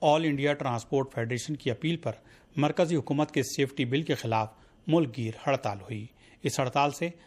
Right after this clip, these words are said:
عام لوگوں کو کافی مشکلات کا سامنا کرنا پڑا۔ لکھنؤ میں اسکول بسوں کے ڈرائیور اور ٹیکسی چلانے والوں نے بھی روڈ ویز ڈرائیوروں کے ساتھ یکجہتی کا اعلان کرتے ہوئے ہڑتال کر دی۔ لکھنؤ سے سرور حسین کی رپورٹ۔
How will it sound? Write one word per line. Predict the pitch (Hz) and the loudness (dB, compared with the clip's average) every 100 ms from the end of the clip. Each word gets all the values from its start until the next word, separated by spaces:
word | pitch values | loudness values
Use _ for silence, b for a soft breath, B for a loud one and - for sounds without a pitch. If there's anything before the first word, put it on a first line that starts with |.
| b - | b 2
عام | 143 131 | 4 4
لوگوں | 135 147 | 2 2
کو | 151 | 2
کافی | 156 156 156 | 2 0 0
مشکلات | 185 - 175 151 - | -4 -2 0 0 0
کا | |
سامنا | 117 123 113 107 | -6 -4 -4 -4
کرنا | 113 113 | -4 -4
پڑا۔ | 110 110 127 - B B - | -2 -4 -4 -12 B B 0
لکھنؤ | 156 175 196 | 0 2 -2
میں | 196 | -2
اسکول | - 165 151 | 0 0 2
بسوں | 135 156 | 2 0
کے | 151 | 0
ڈرائیور | 131 123 120 165 | 0 2 2 0
اور | 143 | -2
ٹیکسی | - 127 - | -2 -2 -4
چلانے | - 131 120 | -2 0 0
والوں | 117 139 | 0 2
نے | 170 | 2
بھی | 143 170 175 B B B B _ | 2 -2 -6 B B B B _
روڈ | 139 135 120 | 2 2 4
ویز | 135 135 131 - | 4 2 0 -4
ڈرائیوروں | 147 123 131 147 | 0 2 2 0
کے | 139 | 0
ساتھ | - 147 135 143 | 0 2 2 0
یکجہتی | 127 139 131 - | 0 0 0 0
کا | 185 | 2
اعلان | 175 170 | 2 2
کرتے | 170 165 | 0 0
ہوئے | 180 185 B B - | 0 0 B B -4
ہڑتال | 131 - 120 104 110 | -2 0 0 -2 -6
کر | 110 | -6
دی۔ | 107 104 117 - | -6 -10 -12 -8
لکھنؤ | 151 139 160 | -4 2 2
سے | 151 185 196 - _ _ - | 2 -2 -8 -14 _ _ -4
سرور | 143 123 | 0 0
حسین | 117 - 117 | -2 -2 -4
کی | 101 | -4
رپورٹ۔ | 110 - 107 | -8 -6 -8